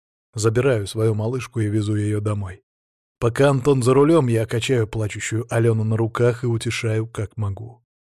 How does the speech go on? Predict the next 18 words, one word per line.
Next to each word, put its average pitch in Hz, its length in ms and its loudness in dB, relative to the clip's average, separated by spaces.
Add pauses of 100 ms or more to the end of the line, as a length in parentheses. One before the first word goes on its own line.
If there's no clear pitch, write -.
(380)
Ближе 185 400 2
к 147 80 -2
дому 175 340 4
она, 139 200 0
наконец, 117 440 -2
успокаивается. 101 1000 -8 (540)
«Как - 400 -6
ты, - 160 -10 (420)
как - 320 -6
ты 165 240 -8
нашёл 156 380 -6
меня?» 156 240 -2 (560)
спрашивает, 110 760 -2
икая. 101 440 -10 (760)
«Снежана 131 800 0
пришла 107 400 -8
ко - 160 -16
мне». 110 260 -18